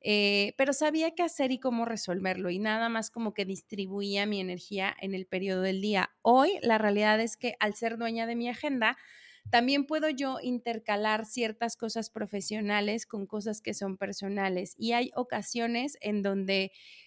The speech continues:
Eh, a lo mejor empiezo muy temprano con una sesión uno a uno y después me tomo el tiempo para la meditación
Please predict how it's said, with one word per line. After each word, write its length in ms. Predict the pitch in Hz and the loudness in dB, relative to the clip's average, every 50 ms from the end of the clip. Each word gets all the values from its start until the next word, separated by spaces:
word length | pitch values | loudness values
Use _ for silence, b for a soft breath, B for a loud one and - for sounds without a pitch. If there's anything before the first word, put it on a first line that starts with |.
| B B - | B B -2
Eh, 720 | 214 214 220 220 214 214 208 208 208 208 208 208 214 - | 0 2 4 4 4 4 4 4 4 4 2 2 0 2
a 80 | - 226 | 4 4
lo 100 | 233 233 | 4 4
mejor 220 | 233 220 262 254 | 2 0 0 0
empiezo 340 | 254 247 247 262 240 - 262 214 | 0 0 0 0 0 0 0 2
muy 520 | 240 254 254 262 262 269 311 320 330 302 | 4 4 6 6 6 6 6 4 2 2
temprano 500 | - 277 269 240 262 262 254 254 247 240 | 2 0 0 4 4 4 4 4 4 0
con 200 | - 226 220 226 | 0 0 0 0
una 220 | 226 226 226 233 | 0 0 0 0
sesión 460 | 220 - 208 190 - - 220 220 226 220 | 0 -2 -2 -2 0 0 2 2 2 2
uno 220 | 220 220 208 202 | 2 2 2 2
a 60 | 202 | 2
uno 420 | 208 226 240 240 247 262 320 427 - _ _ _ _ _ _ _ _ _ _ _ _ _ - | 2 2 2 2 2 0 0 -2 -4 _ _ _ _ _ _ _ _ _ _ _ _ _ -8
y 100 | 226 202 | -4 0
después 400 | 214 220 214 - - 269 269 262 | 0 0 0 4 4 4 6 6
me 120 | 294 294 | 4 2
tomo 220 | 277 - 254 247 247 | 2 0 2 2 2
el 120 | 247 226 | 2 0
tiempo 240 | - 233 220 208 208 | 0 0 0 -2 -2
para 200 | - 214 208 202 | 0 0 2 2
la 100 | 196 196 | 2 2
meditación 720 | 208 196 190 190 185 - 196 196 - - 247 262 277 311 | 0 0 -2 -4 -4 -4 -6 -6 -4 -4 -4 -4 -4 -6